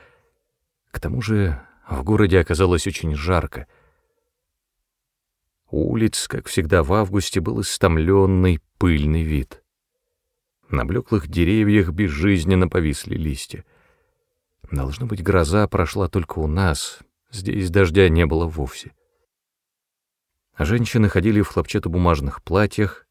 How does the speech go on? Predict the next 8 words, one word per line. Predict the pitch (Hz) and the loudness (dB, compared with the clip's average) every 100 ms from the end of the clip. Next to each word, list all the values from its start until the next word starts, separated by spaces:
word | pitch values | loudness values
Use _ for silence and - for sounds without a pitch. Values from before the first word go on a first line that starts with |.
| _ _ _ | _ _ _
мужчины | 135 - - 90 80 | -6 -4 2 4 4
без | 76 80 | 2 -2
шляп. | - - 69 60 - _ _ _ _ _ _ _ _ _ _ | -8 -6 -6 -6 -12 _ _ _ _ _ _ _ _ _ _
В | 90 | -8
воздухе | 123 110 104 - | -6 -4 -4 -4
пахло | - 104 101 95 | 0 0 0 2
оберточной | 85 78 104 - - - 85 | 2 0 -4 -6 -6 -2 -2
бумагой, | 69 67 71 98 90 95 87 78 | -2 -2 2 2 4 4 2 -2